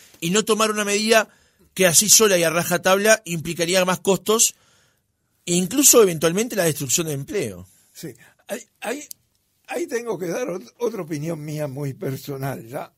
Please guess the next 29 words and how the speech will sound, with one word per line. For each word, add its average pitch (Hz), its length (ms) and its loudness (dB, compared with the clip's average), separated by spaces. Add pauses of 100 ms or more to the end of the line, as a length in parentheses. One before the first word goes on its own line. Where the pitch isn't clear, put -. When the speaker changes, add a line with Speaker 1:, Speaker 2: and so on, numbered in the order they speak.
(180)
Speaker 1:
De 220 140 -2
eso 233 140 0
Speaker 2:
Ahí, 196 60 2
Speaker 1:
se 196 80 0
trata. 127 420 -4 (140)
Speaker 2:
a 180 100 -4
esta 180 220 -4
altura 175 440 -2
del 143 180 -4
partido 156 580 -8
puedo, 156 400 -10 (420)
eh, - 140 -14
o-, 165 420 -12
o-, 165 540 -14
opinar 143 640 -12 (120)
libremente. 151 1040 -8 (420)
Y 185 100 -8
yo 233 160 -6
veo 240 220 -2
dos 196 440 -10 (180)
Uruguay 170 600 -2
en 120 100 -10
materia 123 400 -8
de 110 180 -10
relaciones 113 520 -12
laborales. 107 640 -16 (560)
El 202 200 -2
Uruguay 196 560 -2
mediático, 180 1000 -8